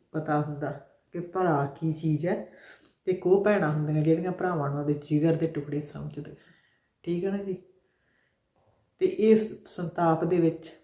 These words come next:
ਦੁੱਖ ਹੰਢਾਇਆ, ਉਹ ਦੁੱਖ ਦਾ ਸੰਤਾਪ ਮੇਰੇ ਮਾਂ-ਬਾਪ 'ਤੇ ਪਿਆ। ਜਿਸ ਤਰ੍ਹਾਂ ਮੇਰਾ ਮਾਂ-ਬਾਪ ਵੀ ਬੁੱਢਾ ਹੋ ਗਿਆ, ਬਜ਼ੁਰਗ ਅਵਸਥਾ ਦੇ ਵਿੱਚ, ਇਹ ਸੰਤਾਪ ਅੱਜ ਪੁੱਤ ਦਾ ਝੱਲ ਰਿਹਾ ਹੈ,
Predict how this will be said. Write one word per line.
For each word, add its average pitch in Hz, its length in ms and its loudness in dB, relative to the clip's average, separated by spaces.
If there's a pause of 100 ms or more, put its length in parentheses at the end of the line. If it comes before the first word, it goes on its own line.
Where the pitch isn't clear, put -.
(120)
ਦੁੱਖ 160 440 -6
ਹੰਢਾਇਆ, 160 460 -2 (600)
ਉਹ 214 160 6
ਦੁੱਖ 165 420 2 (280)
ਦਾ 165 120 -4
ਸੰਤਾਪ 151 560 -4
ਮੇਰੇ 156 300 0
ਮਾਂ-ਬਾਪ 143 440 -2
'ਤੇ - 160 -10
ਪਿਆ। - 240 -12 (840)
ਜਿਸ 190 160 0
ਤਰ੍ਹਾਂ 180 280 -2
ਮੇਰਾ 175 220 -2
ਮਾਂ-ਬਾਪ 165 720 -2 (440)
ਵੀ 156 200 -6 (520)
ਬੁੱਢਾ 185 480 0
ਹੋ 160 160 6
ਗਿਆ, 156 220 2
ਬਜ਼ੁਰਗ 185 460 2
ਅਵਸਥਾ 175 420 0
ਦੇ 165 100 4
ਵਿੱਚ, 147 320 0 (380)
ਇਹ 190 60 2
ਸੰਤਾਪ 160 600 -2
ਅੱਜ 156 120 -4
ਪੁੱਤ 156 280 -2
ਦਾ 160 120 4
ਝੱਲ 160 280 0
ਰਿਹਾ 143 320 -2
ਹੈ, - 200 -12